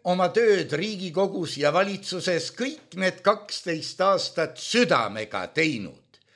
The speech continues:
mistõttu võtan seaduse poolt ette nähtud hüvitise vastu. No ta peab kuu aega veel ootama, siis ma, ma ei süvenenud sellesse, ei ole nagu erilist kommet lugeda võõrast ra-,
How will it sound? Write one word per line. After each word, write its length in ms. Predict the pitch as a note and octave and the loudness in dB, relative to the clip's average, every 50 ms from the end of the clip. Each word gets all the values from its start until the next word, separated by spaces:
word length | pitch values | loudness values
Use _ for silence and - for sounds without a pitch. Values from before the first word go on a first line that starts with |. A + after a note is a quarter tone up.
| _ _ _ _ - | _ _ _ _ -4
mistõttu 680 | F#3+ A#3 - - - - A#3+ A#3 A#3 - - - F3 D#3 | -4 -2 -2 -4 -2 2 2 2 2 0 -4 -4 -2 0
võtan 480 | D3+ G3 G#3+ G#3+ - F#3 F3 E3 D#3+ C#3+ | 2 0 0 0 2 2 2 2 0 -2
seaduse 720 | C#3+ - - F#3+ A#3 A#3 A3 G3+ E3 G3 E3+ - - C#3 C3 B2+ | -6 0 2 4 4 6 4 2 0 -2 -4 -2 0 0 0 2
poolt 480 | C3 F#3+ G3+ F#3 F3+ D#3+ - - - - _ | 4 4 4 4 2 0 -2 -8 -16 -10 _
ette 400 | - G#3 G#3+ G#3+ - - - F#3 | -2 -2 -2 -2 -4 -2 0 0
nähtud 640 | F#3 F#3+ F#3 E3 - - - - E3+ D#3+ D3+ D#3 - - - | 2 2 0 0 -2 -6 -8 -4 -2 -2 -2 -4 -8 -4 0
hüvitise 760 | D#3+ D#3 D3 F#3 - - - - E3 E3+ D#3 - E3 D3 C#3 B2 - | 0 0 2 0 -4 -6 -8 -10 -8 -8 -2 0 2 2 2 2 2
vastu. 560 | - C3 B2+ - - - - - _ - D2 B1 _ _ _ _ _ _ _ _ | 4 2 4 2 0 -8 -12 -14 _ -20 -20 -20 _ _ _ _ _ _ _ _
No 180 | - - G#3+ - | -10 -10 -10 -10
ta 80 | - F#3+ | -10 -6
peab 220 | E3 D#3+ D3 D#3 - | -6 -6 -6 -6 -10
kuu 220 | - E3+ D3+ D3 | -12 -10 -6 -6
aega 240 | D3 C#3+ C3+ B2 C#3 | -6 -6 -4 -6 -8
veel 160 | C3+ D3 D#3+ | -8 -6 -6
ootama, 460 | G3+ G#3 F3 C3+ - - C#3 C3+ C3 B2+ | -6 -6 -6 -6 -6 -10 -10 -10 -10 -12
siis 380 | C3 C#3 B2+ A#2+ - - - - _ _ _ _ _ _ _ _ _ _ _ _ _ _ _ _ _ _ _ | -14 -14 -14 -12 -12 -14 -14 -16 _ _ _ _ _ _ _ _ _ _ _ _ _ _ _ _ _ _ _
ma, 180 | G3 - C#3 | -12 -10 -8
ma 400 | C#3 C#3 F3+ F3+ F3 F3+ F3+ F3+ | -8 -8 -10 -12 -10 -6 -2 -2
ei 460 | F3 E3+ E3+ E3 E3 D#3+ D#3+ D#3 D#3 D3+ | 0 0 0 -2 -2 -4 -4 -6 -6 -6
süvenenud 560 | - G3 G#3+ G#3+ G3 F3+ E3+ E3+ D#3+ D#3+ D3+ | -2 0 0 0 0 -2 -2 -4 -4 -6 -6
sellesse, 560 | C3 - F3 F3 D#3+ D#3 D3 - - - C#3+ C#3+ C#3+ | -6 -4 -4 -2 -2 -4 -4 -6 -6 -6 -4 -4 -2
ei 100 | D#3 E3 | -2 -2
ole 160 | D#3 D3+ D3 | -2 -2 -4
nagu 300 | D3+ D3 D3 D3+ D3 C#3+ D3 - _ _ _ _ _ _ _ _ _ | -4 -4 -4 -4 -4 -6 -8 -12 _ _ _ _ _ _ _ _ _
erilist 480 | - D3 D3 C#3 C#3 C#3 C#3 C3+ C3 - - | -6 -6 -4 -4 -4 -6 -8 -8 -10 -8 -4
kommet 560 | E3+ F3 E3+ D#3 D#3 E3 D3+ - _ _ - - - - - - D#3+ | -2 -2 -2 -2 -4 -6 -8 -12 _ _ -20 -20 -20 -20 -12 -4 -4
lugeda 320 | E3 D#3+ D#3+ C#3 C#3+ C#3+ | 0 0 0 0 0 -2
võõrast 540 | D3+ E3+ F3+ E3 D#3+ D3+ C3+ - - - - | -2 -2 -2 -2 -2 -2 -4 -4 -6 -8 -4
ra-, 180 | E3+ E3+ F3 | -4 -4 -4